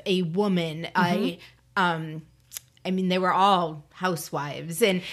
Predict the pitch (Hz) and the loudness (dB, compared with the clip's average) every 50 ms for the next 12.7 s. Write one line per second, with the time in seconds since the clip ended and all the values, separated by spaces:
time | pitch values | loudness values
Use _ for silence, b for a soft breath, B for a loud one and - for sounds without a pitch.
0 | B B 247 247 302 277 240 202 269 285 339 381 381 - 254 269 339 339 359 339 | B B 6 8 10 10 8 8 8 8 6 6 6 4 4 4 6 6 8 6
1 | 302 - 392 359 277 262 - 262 277 269 277 262 - - 302 285 - 254 269 262 | 6 6 4 2 2 2 0 2 2 2 2 0 0 2 4 4 6 6 4 4
2 | - - 269 240 233 226 220 190 - 220 214 - - - 214 190 220 214 214 - | 4 2 2 4 6 4 4 6 6 6 6 4 2 -2 0 2 2 2 2 0
3 | 214 185 226 226 220 208 214 - - 214 202 208 208 202 214 214 - 262 254 - | 0 2 2 2 4 2 0 -2 -2 0 0 0 2 0 0 0 2 2 2 4
4 | 311 277 262 - 330 - 254 220 220 208 208 208 214 214 226 226 - - 240 220 | 2 2 2 0 0 2 2 2 2 2 0 2 2 2 2 2 2 2 0 0
5 | 214 - - 202 180 - - - 214 208 214 214 214 208 - - B B B 208 | 0 0 -2 -4 -4 -4 -4 -4 -2 -2 0 0 -2 -2 -4 -8 B B B -8
6 | 170 180 175 170 165 165 165 160 - - - - 269 269 277 269 277 - 254 247 | -6 -4 -4 -4 -6 -6 -8 -10 -10 -10 -4 2 2 4 4 2 0 2 4 4
7 | 240 240 233 - 240 220 214 - 208 208 214 208 - 208 190 190 180 170 156 156 | 4 4 2 0 -2 -2 -2 -2 -2 0 0 0 -2 -2 -2 -2 -4 -6 -6 -8
8 | - - - 262 262 254 247 214 - - 175 202 196 190 - 208 185 - 190 175 | -8 -4 0 2 4 4 4 2 0 -2 -2 -2 -2 -2 -2 -4 -6 -6 -6 -6
9 | 170 170 - 185 170 165 - 180 - 190 190 202 196 - - 220 240 254 254 247 | -6 -6 -6 -6 -6 -6 -6 -10 -12 -8 -8 -8 -6 -4 -2 0 2 2 4 4
10 | 247 240 240 226 170 175 165 165 - - 247 247 247 240 247 233 233 226 214 214 | 4 4 2 2 0 -2 -4 -4 -4 -2 0 2 2 2 2 2 2 2 2 2
11 | 208 214 208 208 208 - - - - - 208 202 190 190 185 - B B B B | 2 4 4 4 4 2 -2 -4 -2 0 0 2 2 0 -2 -4 B B B B
12 | B B 226 - - 202 185 - - - 226 208 214 - | B B -2 -2 -2 -4 -4 -4 -4 -4 -4 -4 -4 -8